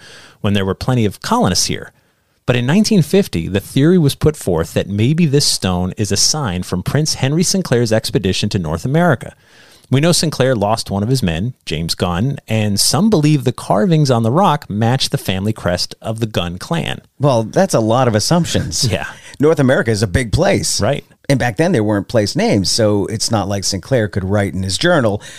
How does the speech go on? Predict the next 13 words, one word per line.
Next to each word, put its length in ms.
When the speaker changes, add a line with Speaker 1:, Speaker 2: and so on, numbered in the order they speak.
Speaker 2:
"After 320
hitting 340
the 80
Dunkin' 320
Donuts 440
in 80
downtown 460
Westford, 580
we 200
made 360
for 100
Prospect 560
Hill, 320